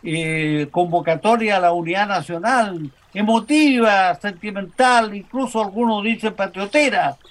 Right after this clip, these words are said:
pero eso está ahí, eso existe. Y, eh, tenemos que, eh, admitir que el sentido na-, el sentimiento nacional de los chilenos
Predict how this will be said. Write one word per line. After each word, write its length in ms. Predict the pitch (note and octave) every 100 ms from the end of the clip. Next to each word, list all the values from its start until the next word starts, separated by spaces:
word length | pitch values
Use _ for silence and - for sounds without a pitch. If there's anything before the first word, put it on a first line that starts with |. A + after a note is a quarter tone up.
| - - _ _
pero 260 | F#3+ G#3 B3
eso 180 | A#3 A3+
está 200 | - A#3+
ahí, 420 | C4 C4 D3+ - _ _ _
eso 260 | F#3 G#3+ A#3
existe. 680 | F#3 A#3+ B3 B3 D#3+ A#2+ - - _ _ _ _ -
Y, 440 | E3+ F#3+ F3+ D#3 - - - - - - - -
eh, 240 | - D#3 C#3 C3+
tenemos 520 | D#3+ E3 A3+ A#3+ A3+ -
que, 360 | F#3 F3+ D#3 - - _ _ - - -
eh, 420 | D3+ D#3 D3+ C#3+ -
admitir 760 | D#3+ D#3 F3 E3+ A#3+ A3 A3 - _ _ _ _ -
que 200 | F3 E3
el 120 | C#3
sentido 640 | D#3 D3 C3+ A#3 B3 A3
na-, 240 | F3+ E3+ E3 E3+
el 140 | C#3+
sentimiento 680 | D#3 C3+ D#3+ G3 A#3 A#3 G#3
nacional 640 | F3+ - E3+ F#3+ A#3 A3+
de 100 | G#3
los 180 | F#3+ -
chilenos 540 | F#3+ G#3 A3 G#3+ G#3